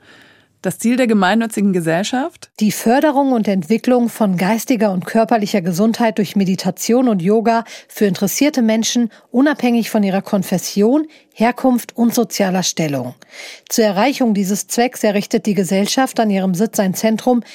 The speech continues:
Speaker 2: mit einem Tempel, einer Kapelle, einem Kursraum und Schlafgelegenheiten, wo regelmäßige Veranstaltungen mit östlichen und westlichen spirituellen Elementen wie Bhajan singen,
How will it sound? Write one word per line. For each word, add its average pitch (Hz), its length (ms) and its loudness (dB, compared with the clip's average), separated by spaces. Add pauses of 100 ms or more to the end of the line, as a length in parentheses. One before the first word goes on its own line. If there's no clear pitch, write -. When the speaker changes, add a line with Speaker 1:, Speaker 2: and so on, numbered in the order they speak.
(180)
Speaker 2:
mit - 140 0
einem 175 240 -2
Tempel, 277 500 0 (140)
einer 208 240 0
Kapelle, 262 720 0
einem 202 260 0
Kursraum 277 640 0 (240)
und 294 180 2
Schlafgelegenheiten, 208 1120 0 (280)
wo 214 220 4
regelmäßige 220 720 0
Veranstaltungen 202 760 0
mit 180 180 -2
östlichen 208 580 0
und 185 160 0
westlichen 202 480 0
spirituellen 208 720 0
Elementen 208 600 0 (360)
wie 202 200 2
Bhajan 190 720 0
singen, 240 400 2